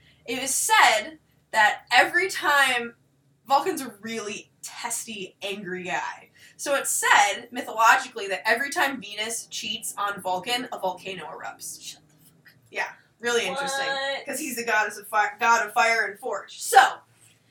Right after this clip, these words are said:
Speaker 1: that happened. Later, Mars, the god of war,
Speaker 2: Right.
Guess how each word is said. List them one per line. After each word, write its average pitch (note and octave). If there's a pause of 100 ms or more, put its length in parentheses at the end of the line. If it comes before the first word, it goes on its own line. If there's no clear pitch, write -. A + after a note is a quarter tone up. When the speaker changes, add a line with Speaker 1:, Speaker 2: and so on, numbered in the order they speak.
(480)
Speaker 1:
that F4
happened. - (1600)
Later, C#4 (600)
Mars, E4+ (120)
the A3+
god F#3+
of -
war, F#3+
Speaker 2:
Right. F3+